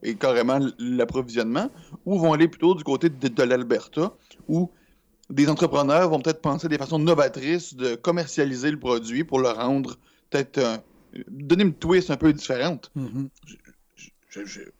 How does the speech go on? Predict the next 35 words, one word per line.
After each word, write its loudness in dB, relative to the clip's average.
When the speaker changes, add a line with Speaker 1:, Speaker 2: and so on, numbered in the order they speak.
Speaker 1:
c'est -10
une 0
expérience 2
en 2
temps 0
réel, 4
j'ai -6
hâte 0
de 2
voir 2
quelle 0
va 0
être -4
la -6
réponse, -2
mais 0
mon 2
intuition, 0
c'est -10
que -10
l'Alberta 0
va 0
mieux -2
performer -6
que -20
nous -2
à -6
cet -8
égard-là. -4
Speaker 2:
Ouais, 0
ça, -2
ça 0
me -6
surprendrait -4
pas. -14